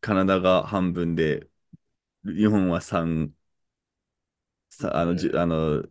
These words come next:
Speaker 2: 三分の一？
Speaker 1: 三分の、ね、三分の一とか、そう。で、その残りが、
Speaker 2: うん。
Speaker 1: ルーマニア、ルーマニアなのかとか、なんかよくわかんないんですけど。
Speaker 2: ねえ、
Speaker 1: うん。
Speaker 2: なかなかね、こ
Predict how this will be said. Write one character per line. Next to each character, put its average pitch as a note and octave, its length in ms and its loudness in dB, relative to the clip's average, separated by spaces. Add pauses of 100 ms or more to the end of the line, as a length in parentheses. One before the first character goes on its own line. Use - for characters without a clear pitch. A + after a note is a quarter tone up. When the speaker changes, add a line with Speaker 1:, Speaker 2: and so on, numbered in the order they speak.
(420)
Speaker 2:
三 F2 220 0
分 F2+ 160 2
の D#2 80 -2
一？ F2 320 0
Speaker 1:
三 F#2+ 180 0
分 F#2 240 2
の、 F2 180 0
ね、 E2+ 260 -2
三 F2 160 -4
分 F2 100 0
の E2 60 0
一 D#2 200 -4
と - 120 -2
か、 - 180 -2
そ D2+ 200 -2
う。 D2+ 100 -6 (420)
で、 D#2+ 60 -12
そ E2+ 100 -4
の E2+ 120 0
残 E2+ 120 -2
り D#2+ 120 2
が、 D2+ 280 0 (1700)
Speaker 2:
う F2 40 -6
ん。 F2 40 -2
Speaker 1:
ル F#2 80 2
ー - 20 0
マ F#2 120 2
ニ F#2 60 4
ア、 F#2 120 4
ル F#2+ 220 2
ー - 20 4
マ F#2 120 4
ニ F#2 80 2
ア F2+ 60 2
な E2 80 -2
の C2 140 -6
か - 180 -8
と - 100 -20
か、 - 220 -16 (160)
な E2+ 80 -2
ん - 20 -2
か - 80 -2
よ F#2+ 140 4
く C#2+ 320 -2 (1700)
わ F2+ 100 0
か A#2+ 120 2
ん A2 120 6
な D2 100 0
い C#2 40 -2
ん D2 40 -2
で C#2+ 40 -6
す - 100 -14
け C#2 120 -6
ど。 C2 180 -4
Speaker 2:
ね - 140 -12
え、 F2+ 180 2
Speaker 1:
う - 40 0
ん。 - 20 -2
Speaker 2:
な F2 140 -4
か - 160 -14
な F#2+ 140 -8
か G2+ 160 -2
ね、 G2+ 280 0
こ E2+ 580 4